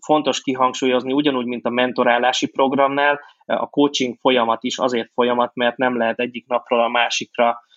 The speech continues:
ö, ilyen nagy, nagy, ö, változásokat remélni, hanem ezt így, így szépen apránként,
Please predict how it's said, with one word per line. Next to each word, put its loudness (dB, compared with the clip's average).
ö, 0
ilyen -2
nagy, 2
nagy, 0
ö, 0
változásokat -2
remélni, 0
hanem 0
ezt -2
így, -2
így -4
szépen 0
apránként, -4